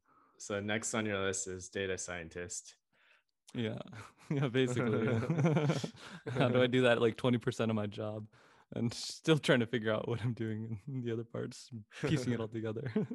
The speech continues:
Speaker 1: So I guess the mobile app is built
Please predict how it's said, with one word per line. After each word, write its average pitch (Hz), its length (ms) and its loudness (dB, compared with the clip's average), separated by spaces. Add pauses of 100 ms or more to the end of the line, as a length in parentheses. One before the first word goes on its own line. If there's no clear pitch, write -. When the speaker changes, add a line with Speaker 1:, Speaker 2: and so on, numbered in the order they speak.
(1900)
Speaker 1:
So - 60 -8
I 117 60 4
guess 127 160 0
the 139 100 -2
mobile 104 400 0
app 98 180 0
is 92 220 -6
built - 580 -8